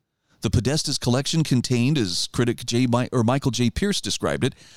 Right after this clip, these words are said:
weird genetically mutated piggy children, sculptures, and creepy photographs of men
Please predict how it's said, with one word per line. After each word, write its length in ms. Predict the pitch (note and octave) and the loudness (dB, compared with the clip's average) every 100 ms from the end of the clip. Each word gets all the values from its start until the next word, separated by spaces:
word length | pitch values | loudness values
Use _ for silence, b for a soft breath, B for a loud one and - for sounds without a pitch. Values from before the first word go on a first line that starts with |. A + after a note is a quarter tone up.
| B | B
weird 520 | F#2 A2 G#3 C4+ A3+ C#3 | -2 0 2 2 2 0
genetically 540 | C3+ C3 F3+ - F#3 | 2 2 0 0 2
mutated 640 | C3 D3+ - D3 D3+ C#3 | 4 2 2 0 0 0
piggy 300 | - A3+ E3 | -4 -4 -4
children, 500 | C3+ A#2+ E2+ G#2 D#3+ - - | -2 0 0 2 0 -2 -6
sculptures, 640 | - D#3 D#3+ - D#3+ F3 | -2 0 -2 0 0 0
and 140 | A2 G2+ | -2 -2
creepy 320 | G#3+ A3+ G#3+ | -2 0 0
photographs 560 | F3+ E3+ C3+ C#3+ C#3+ | 0 0 2 2 0
of 120 | C3 G#2 | 0 0
men 280 | B2+ D#3 | 2 0